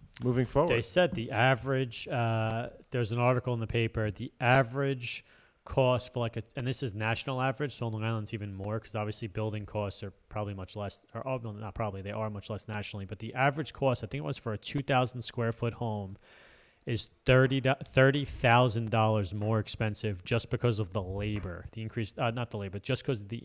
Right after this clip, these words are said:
Speaker 2: increased, um, lumber costs right now.
Speaker 1: Mm-hmm.
Speaker 2: Thirty thousand dollars more, and then it was a smaller home, is still, like, nineteen thousand dollars more just in lumber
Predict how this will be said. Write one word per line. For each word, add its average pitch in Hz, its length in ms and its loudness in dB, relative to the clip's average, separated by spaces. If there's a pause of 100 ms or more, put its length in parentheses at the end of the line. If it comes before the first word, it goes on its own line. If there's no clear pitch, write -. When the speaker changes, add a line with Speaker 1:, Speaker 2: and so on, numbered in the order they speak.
Speaker 2:
increased, 110 680 -6
um, 101 320 -6
lumber 110 340 2
costs - 540 -8
right 98 200 -6
now. 87 220 -12 (160)
Speaker 1:
Mm-hmm. 104 320 0 (440)
Speaker 2:
Thirty 135 240 6
thousand 120 340 2
dollars 110 240 0
more, 104 300 -4
and 110 180 -4
then 113 140 2
it 113 40 2
was 107 140 0
a 104 60 -2
smaller 117 480 2
home, 104 280 -2
is 101 80 -2
still, 113 260 0
like, 101 300 -4
nineteen 107 400 -6
thousand 104 460 -6 (200)
dollars 101 360 -2
more 107 180 -4
just 120 280 0
in 107 120 -2
lumber 98 420 -8